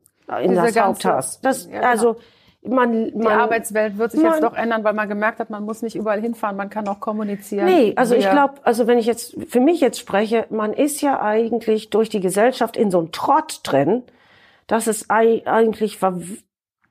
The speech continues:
Speaker 1: also es war nicht akzeptabel, wenn man nicht erschien, ne?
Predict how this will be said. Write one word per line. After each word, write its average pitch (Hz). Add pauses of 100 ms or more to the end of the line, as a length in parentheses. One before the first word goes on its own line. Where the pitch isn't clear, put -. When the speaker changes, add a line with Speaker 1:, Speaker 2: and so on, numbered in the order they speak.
(500)
Speaker 1:
also 156
es 147
war 190
nicht 233
akzeptabel, 226
wenn 180
man 165
nicht 156
erschien, 139
ne? 214